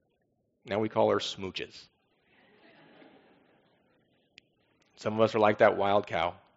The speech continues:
running, freaking out, don't want to be contained in any way, shape, or form. And if we would just breathe for a second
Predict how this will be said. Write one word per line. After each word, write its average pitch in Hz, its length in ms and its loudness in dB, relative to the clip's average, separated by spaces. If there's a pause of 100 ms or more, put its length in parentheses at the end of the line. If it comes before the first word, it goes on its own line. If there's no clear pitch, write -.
(280)
running, 120 540 0 (600)
freaking 127 440 0
out, 92 300 -2 (220)
don't 123 200 -6
want 135 140 0
to 131 60 2
be 127 140 0
contained 117 640 -6
in 95 80 -4
any 120 240 -4
way, 117 240 4
shape, 107 340 -4
or 92 60 -12
form. 85 420 -8 (580)
And - 100 -20
if - 100 -20
we 104 100 -10
would 101 140 -16
just 131 240 -6 (840)
breathe 135 520 0
for 107 240 -4
a 90 40 -4
second 80 400 -8